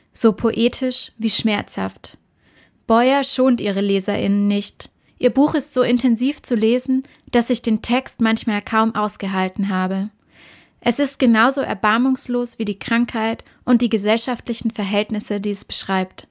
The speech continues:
Dafür wurde die Essayistin und Lyrikerin Anne Boyer zweitausendzwanzig mit dem Pulitzer-Preis ausgezeichnet,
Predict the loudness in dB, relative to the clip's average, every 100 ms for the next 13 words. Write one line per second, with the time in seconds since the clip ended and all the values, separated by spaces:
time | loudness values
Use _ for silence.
0 | _ _ _ _ 0 0 0 -2 2 0
1 | 0 -2 -2 -2 -2 0 2 0 0 2
2 | 2 2 2 2 0 -2 -2 0 0 0
3 | 0 2 2 2 -2 -2 -4 -2 -2 -2
4 | 0 0 0 -2 -2 -2 0 0 0 0
5 | -2 -2 -4 -4 -2 -2 0 -2 -2 -4
6 | -6 -2 -2 -2 -6 -6